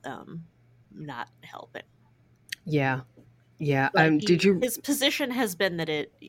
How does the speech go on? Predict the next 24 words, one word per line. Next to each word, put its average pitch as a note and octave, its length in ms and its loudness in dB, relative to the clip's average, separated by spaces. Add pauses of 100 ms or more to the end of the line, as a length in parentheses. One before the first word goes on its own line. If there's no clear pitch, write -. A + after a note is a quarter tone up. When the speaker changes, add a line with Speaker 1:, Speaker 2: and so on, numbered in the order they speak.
Speaker 1:
you E3 180 -10
know, C3 120 -8
it - 80 -12 (580)
dampens D3 420 -8
his C#3+ 120 -14
creativity A#2 760 -12
and D#3+ 220 -16 (1300)
Speaker 2:
See, - 200 0
that's D#3+ 280 4
such - 260 2
a, D#3 240 4
it's - 160 0
just, D3+ 200 0
Speaker 1:
all - 20 -
of - 20 -6
Speaker 2:
that's E3+ 180 0
such E3+ 160 0
Speaker 1:
that. D#3 60 2
Speaker 2:
a - 20 4
shitty E3 380 4
thing D#3+ 220 4
to D3 120 0
say, F3 640 6 (960)
uh, D3+ 260 2